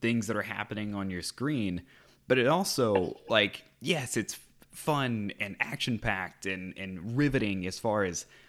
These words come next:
so many things going on, and the plot line is incredible, and the storylines and everything, but it presents you with a couple ideas to kind of think about,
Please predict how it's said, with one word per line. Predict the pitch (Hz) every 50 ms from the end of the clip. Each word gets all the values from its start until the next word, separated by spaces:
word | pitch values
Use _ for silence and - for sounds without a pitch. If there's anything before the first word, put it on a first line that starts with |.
| - - - -
so | - - - 160 156
many | 147 139 131
things | 120 120 113 113 107
going | - 120 113 101 98 101 107
on, | 117 127 123 120 110 101
and | 95 95 95 - 87
the | 104
plot | - - - - 113 127 - -
line | 107 104 101 95
is | 92 90
incredible, | 92 87 - - 123 123 120 110 95 98 87 82 80 80
and | 85 85
the | -
storylines | - - 135 131 123 120 107 104 101 92 87 85 -
and | 95
everything, | 110 123 123 107 104 95 87 - - - - - - - - - - -
but | 151 92 - - - _ _ _ _ _ _ _ -
it | 139 143 - - - -
presents | - - 156 135 120 151 185 208 185 - - 160
you | 165 160 151
with | 127 113 127 123 117 120
a | 117
couple | - - - 151 - - 139 135
ideas | 131 120 110 101 107 110 110 107 104 98 92 90 - - - - _ _
to | - 113 104
kind | - 113 107 101 92
of | 92 85 82 - - - - _ _ - -
think | - 180 220 -
about, | - - - - -